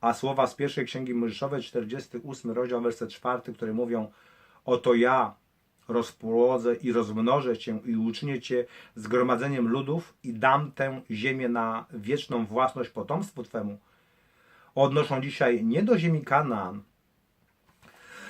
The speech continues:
<clears throat> którą otrzymali po czterystutrzydziestoletniej niewoli egipskiej, w którą popadli po śmierci Józefa,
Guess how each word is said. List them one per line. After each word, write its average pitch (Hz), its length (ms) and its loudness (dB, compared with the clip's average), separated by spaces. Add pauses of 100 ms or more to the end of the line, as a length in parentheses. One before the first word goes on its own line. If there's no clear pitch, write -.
(240)
<clears throat> - 600 4
którą 131 320 2
otrzymali 127 600 4
po - 160 -2
czterystutrzydziestoletniej 127 1300 -2 (360)
niewoli 120 600 2 (520)
egipskiej, 123 600 -2 (880)
w - 100 -20
którą 127 180 0
popadli 120 360 0
po 117 260 2
śmierci 117 400 -2
Józefa, 110 540 -4